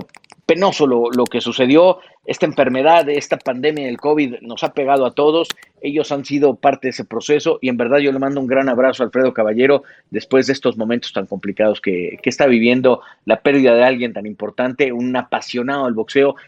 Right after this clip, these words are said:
quien le metió el boxeo en la cabeza a Alfredo Caballero, quien lo ha metido en esa zona de, de mucho trabajo, de cre-, hacer crecer a los boxeadores de la zona noreste del, del país, que es justamente la zona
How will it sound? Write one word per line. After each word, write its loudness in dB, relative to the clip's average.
quien -4
le -2
metió 2
el 2
boxeo -2
en -4
la -4
cabeza 0
a 0
Alfredo 0
Caballero, 4
quien -4
lo 0
ha 0
metido -2
en 0
esa -2
zona 0
de, 0
de -4
mucho 0
trabajo, 4
de -2
cre-, 0
hacer 0
crecer 2
a 4
los -2
boxeadores 2
de 2
la -2
zona 0
noreste 0
del, -4
del -2
país, -2
que -2
es -6
justamente -2
la -4
zona 0